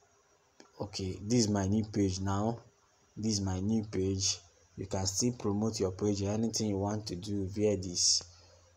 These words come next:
So that's it. You can invite your friends to like it actually. You can see invite friends. You can see invite friends. You can use that option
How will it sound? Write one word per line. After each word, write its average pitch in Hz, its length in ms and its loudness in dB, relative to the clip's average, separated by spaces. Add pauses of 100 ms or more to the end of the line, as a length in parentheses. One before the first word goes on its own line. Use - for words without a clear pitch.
So 92 360 -4
that's 98 300 -2
it. 90 160 -6
You 110 80 -2
can 120 160 6
invite 120 360 6
your 104 120 2
friends 110 280 -2
to 92 80 -4
like 95 300 -2
it 90 80 -6
actually. 90 380 -4 (140)
You - 60 -12
can 95 180 -4
see 120 220 2
invite 101 400 0
friends. - 440 -4 (500)
You 101 80 -10
can 95 180 -4
see 107 300 2
invite 98 400 0
friends. 101 600 -4 (680)
You - 160 -2
can 107 100 2
use 120 220 4
that 110 120 6
option 95 560 2